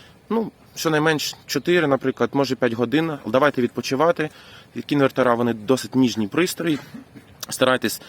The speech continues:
його не перенавантажувати дуже сильно, щоб він у вас прослугував якомога довше. Ну і пам'ятайте про заміну мастила. Ми рекомендуємо п'ятдесят мотогодин робити заміну, щоб він у вас слугував довго, надійно і все було супер.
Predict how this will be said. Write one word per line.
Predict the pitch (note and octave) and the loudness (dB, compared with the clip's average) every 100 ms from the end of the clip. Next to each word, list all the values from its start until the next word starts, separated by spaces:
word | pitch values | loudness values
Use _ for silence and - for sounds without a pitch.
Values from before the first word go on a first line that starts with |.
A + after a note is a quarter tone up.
| - - | -12 -2
його | B2 C3 | 2 2
не | C#3 | 2
перенавантажувати | C3 A#2+ A2+ G#2+ G2+ F3 E3+ D#3 | 2 2 2 0 0 0 0 -4
дуже | C#3+ C#3 | -6 -6
сильно, | C3+ C#3 C3+ | -4 0 0
щоб | - | -2
він | C3 | -2
у | D3+ | -2
вас | C3+ | -4
прослугував | - B2 A#2+ A2+ B2 C#3 | -6 -4 -2 0 0 0
якомога | G#2+ - A#2+ A#2+ G#2+ F#2 | -4 -4 -6 -6 -10 -4
довше. | F#2+ F2 - - - - | -4 -4 -14 -16 -20 -6
Ну | G#3 | -4
і | |
пам'ятайте | A3+ B2 A#2 D3+ C#3 | 0 -2 0 0 -2
про | - | -6
заміну | G#2 A2+ B2 | -6 -4 -4
мастила. | A2 G2+ - F2 F#2 - - - - - | -4 -8 -8 -6 -6 -8 -12 -14 -18 -12
Ми | - E3+ | -2 0
рекомендуємо | D#3 B2 A#2+ A2 C3+ C#3 | 0 -2 -2 0 0 0
п'ятдесят | A2 G#2 C#3+ C#3 | -2 -2 -2 -2
мотогодин | A#2+ G#2 G2+ A2+ C3 D3+ - | -4 -4 -4 -2 -2 -4 -6
робити | G#2+ G2+ B2+ B2+ - - - | -6 -4 -4 -6 -8 -18 -16
заміну, | G2 A2+ G2 F#2 F2+ - - - - - - - - | -8 -4 -4 -6 -10 -14 -20 -18 -16 -14 -18 -20 -18
щоб | F#2 F#2+ | -14 -8
він | D3 | -4
у | C#3 | -2
вас | A2+ | -4
слугував | - A2 G#2+ G2 | -6 -6 -4 -2
довго, | G#2+ F3+ E3+ E3+ D#3+ - - | 2 2 2 -2 -6 -12 -10
надійно | G#2 G#2 C#3+ E3 D#3 C#3+ - - - - - | -8 -6 -4 -2 -4 -8 -16 -20 -20 -18 -12
і | |
все | - D#3+ | -4 -2
було | C#3 A2 | 0 -2
супер. | A2 - F#2 F#2 | -2 -6 -8 -10